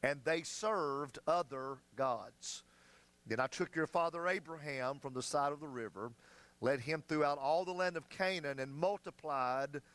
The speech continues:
his descendants and gave him Isaac. To Isaac I gave Jacob and Esau. To Esau I gave the mountains of Seir to possess. But Jacob and his children went down to Egypt.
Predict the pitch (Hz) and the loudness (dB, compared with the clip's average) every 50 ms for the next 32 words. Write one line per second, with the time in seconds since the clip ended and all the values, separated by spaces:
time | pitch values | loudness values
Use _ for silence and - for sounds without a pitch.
0 | - - _ _ - - 165 151 - - 143 - - - 208 220 214 175 143 143 | -20 -20 _ _ -2 0 0 0 0 -2 -4 -2 0 2 2 2 2 2 0 -2
1 | 147 156 - - - 143 143 127 151 160 165 165 131 143 151 151 156 - 151 151 | -2 -2 -2 -4 -4 -4 -2 0 0 2 2 0 -2 -4 -6 -6 -2 0 2 2
2 | 156 165 160 151 - - 120 101 - - - _ _ _ _ _ _ _ _ _ | 2 2 2 -2 -8 -14 -18 -18 -20 -20 -20 _ _ _ _ _ _ _ _ _
3 | _ _ _ - 110 110 113 123 147 165 165 - 196 202 - - 147 135 117 143 | _ _ _ -2 0 2 4 4 4 2 0 -2 -6 -6 -2 -2 -2 -2 -2 -2
4 | 143 139 143 120 110 - - 160 170 175 - 185 156 123 143 143 135 165 170 180 | -4 -4 -4 -6 -6 0 0 2 2 0 -4 -8 -6 -6 -6 -4 -2 -2 -2 -2
5 | 160 - - 139 123 123 131 135 139 - - 120 139 170 190 175 - - 147 139 | -2 -2 0 2 4 4 4 2 0 -2 -4 -4 -4 -2 -2 -2 0 2 2 4
6 | 139 147 143 131 131 - 139 139 131 117 127 120 123 135 147 165 156 160 - 190 | 4 4 2 2 0 0 -2 -4 -4 -4 -6 -2 0 2 2 2 0 -4 -10 -10
7 | 160 - - - 151 131 127 143 147 - 151 131 151 135 117 127 117 110 104 110 | -8 -8 -8 -8 -6 -4 -2 -4 -2 -4 -4 -4 -4 -2 2 2 2 4 2 0
8 | - - - - - - - - - - - - - - - - - 131 - 156 | -2 -6 -12 -14 -20 -20 -20 -20 -20 -20 -20 -20 -20 -6 -4 -2 -2 0 2 2
9 | 170 190 214 - - 214 214 - - 165 156 143 127 151 190 185 - - - - | 4 4 2 0 -2 -4 -4 -2 -2 -4 -6 -4 -4 -4 -4 -4 -4 -6 -6 -2
10 | - 202 196 180 165 127 107 123 123 120 127 123 123 135 131 - 123 139 147 151 | 0 2 2 2 2 0 -2 -4 -4 -4 -4 -2 -2 -2 -2 2 2 2 2 2
11 | 156 151 156 156 156 156 175 170 135 - 107 - - - - | 0 0 -2 -2 -2 0 -2 -2 -4 -8 -12 -14 -14 -16 -20